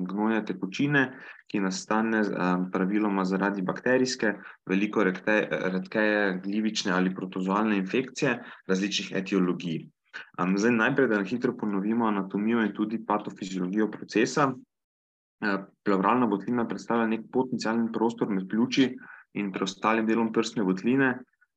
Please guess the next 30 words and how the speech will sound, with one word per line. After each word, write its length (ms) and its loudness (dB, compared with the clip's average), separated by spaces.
em, 300 0
ki 180 -2
jo 100 6
obdajata 760 2
parietalna 560 0
in 60 0
visceralna 560 -2
pleura. 440 4
Em, 320 4
tu 200 4
velja 340 6
omeniti 460 2
tudi 220 0
mediastinum, 720 2
se 200 -4
pravi 200 2
prostor, 380 0
ki 100 -4
ločuje 400 0
pleuralno 520 0
votlino 360 -2
na 100 0
levo 300 2
in 100 0
desno 340 0
polovico. 640 0
Em, 440 2
zdaj 240 2
pri 180 6
ljudeh, 380 6